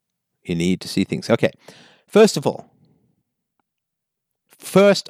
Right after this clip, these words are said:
iron rule of women, okay? Women can't fool women.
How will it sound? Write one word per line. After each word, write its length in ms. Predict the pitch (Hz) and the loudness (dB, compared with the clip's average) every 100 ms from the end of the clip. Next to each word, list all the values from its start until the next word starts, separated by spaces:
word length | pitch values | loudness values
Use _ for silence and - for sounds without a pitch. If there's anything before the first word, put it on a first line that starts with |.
| - | -2
iron 340 | 139 151 151 | 2 2 2
rule 440 | 135 131 123 113 _ _ _ _ _ _ _ _ _ _ _ - | 2 2 2 -4 _ _ _ _ _ _ _ _ _ _ _ -6
of 140 | 107 | -4
women, 260 | 107 92 - _ | -2 -4 -6 _
okay? 340 | 101 123 135 - _ _ _ _ _ _ _ _ _ _ _ _ _ _ _ _ | -12 -8 -8 -10 _ _ _ _ _ _ _ _ _ _ _ _ _ _ _ _
Women 480 | 123 160 113 104 104 _ _ _ - | 0 2 2 -4 -10 _ _ _ -8
can't 380 | 123 113 107 - _ | -4 -4 -8 -16 _
fool 540 | _ - 117 90 87 _ _ | _ -2 -2 -2 -8 _ _
women. 320 | 101 87 - | -6 -6 -10